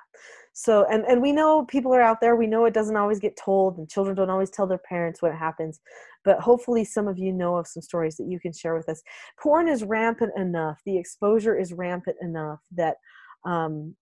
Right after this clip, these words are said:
I am confident we can find enough stories that have come into the light, that have become open enough, uh,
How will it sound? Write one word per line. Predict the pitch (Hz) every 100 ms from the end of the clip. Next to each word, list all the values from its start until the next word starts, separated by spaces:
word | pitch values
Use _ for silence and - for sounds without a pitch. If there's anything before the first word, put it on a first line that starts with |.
| _
I | 147 117 202 226
am | 233 190 170 -
confident | - 214 214 202 156 131 - _ _ _
we | - 202 202
can | 196 185
find | - 190 185
enough | 170 170
stories | - - 165 156
that | 147
have | - 160 -
come | - 175
into | 165 175 -
the | 170
light, | 160 160 160 160 - -
that | -
have | 160 -
become | 170 - 160 147
open | 165 160 165 156
enough, | 151 143 - _ _ _ _ _ _ _ _
uh, | 160 151 151